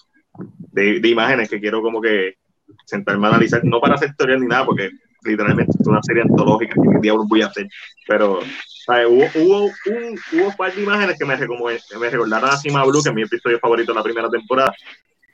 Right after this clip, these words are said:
Este, y ahí, eh, eh, cuando sale la ballena, eso también me recordó un episodio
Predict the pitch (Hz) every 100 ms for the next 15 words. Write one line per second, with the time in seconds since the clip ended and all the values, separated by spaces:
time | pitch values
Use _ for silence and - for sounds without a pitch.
0 | _ - 117 110 - 107 101 - - 120
1 | 123 143 131 113 107 120 120 - 113 107
2 | 110 113 139 139 135 143 135 127 120 120
3 | 120 117 113 107 110 110 107 - 117 113
4 | 107 104